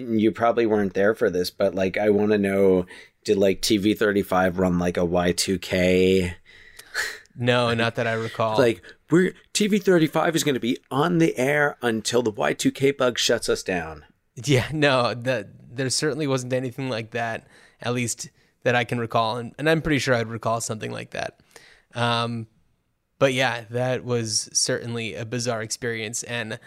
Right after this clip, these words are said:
Speaker 2: I almost wish that I could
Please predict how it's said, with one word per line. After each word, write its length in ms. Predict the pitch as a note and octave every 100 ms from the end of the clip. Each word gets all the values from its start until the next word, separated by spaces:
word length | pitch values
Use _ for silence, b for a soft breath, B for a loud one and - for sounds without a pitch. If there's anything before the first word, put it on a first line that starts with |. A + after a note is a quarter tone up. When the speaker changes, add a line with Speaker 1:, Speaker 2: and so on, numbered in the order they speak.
| B B _
Speaker 2:
I 160 | B2+
almost 360 | C3+ D#3+ C#3+ -
wish 240 | A#2+ A#2+ -
that 180 | A#2
I 420 | A#2 A2+ A2+ A#2 A2 _ _ _ _ _ _ _ _ _ _ _ _ _ _ _ _ _
could 360 | - D3+ B2